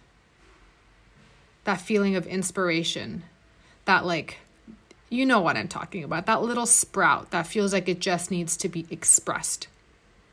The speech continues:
Are you allowing that expression to happen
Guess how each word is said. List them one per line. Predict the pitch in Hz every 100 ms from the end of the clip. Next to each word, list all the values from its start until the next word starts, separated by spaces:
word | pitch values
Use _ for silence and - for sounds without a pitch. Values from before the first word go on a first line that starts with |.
| _ _ _ _ _ - _ _ _ _ _ _ _ -
Are | 233
you | 254 208 233 247 254 247 240 - _ _ _ _ _ -
allowing | 208 196 190 196 165 165 165
that | 185
expression | 175 175 185 165 - 180
to | 175
happen | 180 165 156 147 165